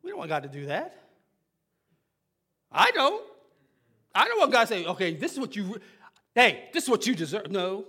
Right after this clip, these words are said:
no, give me your grace <laughs> and your mercy. Please, give me the grace and mercy. I know I'm not hitting all cylinders. I know whatever. I don't want you to give me what I deserve.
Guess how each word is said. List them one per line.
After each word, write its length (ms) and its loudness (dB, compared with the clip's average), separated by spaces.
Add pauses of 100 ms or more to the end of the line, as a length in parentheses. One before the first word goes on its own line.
no, 240 -10
give 240 -12
me 80 -10
your 160 -10
grace 340 -10
<laughs> 40 -6
and 120 -2
your 120 -10
mercy. 460 -14 (520)
Please, 640 -4 (260)
give 240 0
me 80 0
the 100 -6
grace 320 -2
and 140 -10
mercy. 380 -6 (340)
I 100 6
know 280 4
I'm 180 6
not 300 0
hitting 200 -8
all 180 -6
cylinders. 320 -6
I 120 2
know 300 2
whatever. 340 0 (180)
I 160 8
don't 220 4
want 260 4
you 60 -8
to 80 -2
give 260 6
me 140 -2 (140)
what 280 8
I 140 6
deserve. 580 -2